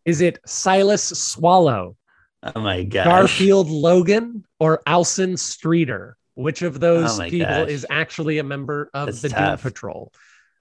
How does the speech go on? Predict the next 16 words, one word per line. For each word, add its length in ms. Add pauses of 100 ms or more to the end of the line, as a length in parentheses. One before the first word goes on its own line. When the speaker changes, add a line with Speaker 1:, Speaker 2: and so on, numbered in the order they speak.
Speaker 1:
Silas 520
Swallow, 640 (300)
Garfield 420
Logan, 580 (160)
or 220
Alson 380
Streeter? 560 (320)
Speaker 2:
So 120
two 200
of 80
those 180
are 120
real 580 (380)
Speaker 1:
Two 180
of 80
those 160